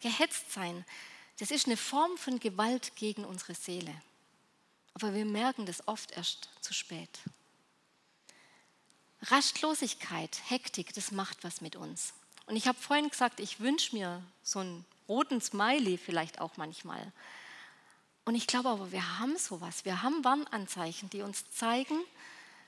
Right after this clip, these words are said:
dass es zu viel für uns ist. Und ein paar Warnanzeichen sind eben gerade dieses Reizbare.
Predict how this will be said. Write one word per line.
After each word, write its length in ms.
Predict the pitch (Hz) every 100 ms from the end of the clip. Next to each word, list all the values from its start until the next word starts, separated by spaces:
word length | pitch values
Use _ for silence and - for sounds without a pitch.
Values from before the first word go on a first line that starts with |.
| -
dass 180 | 226 240
es 220 | 262 -
zu 100 | -
viel 300 | 247 - 262
für 200 | 269 -
uns 260 | 185 165 -
ist. 340 | - - - - - - - -
Und 100 | -
ein 100 | 226
paar 480 | 226 - 277 302 302
Warnanzeichen 840 | 240 277 277 220 - 180 175 - 190
sind 400 | - 262 285 247
eben 180 | 226
gerade 240 | 220 - 233
dieses 480 | 226 208 214 - -
Reizbare. 680 | 190 - - 156 151 175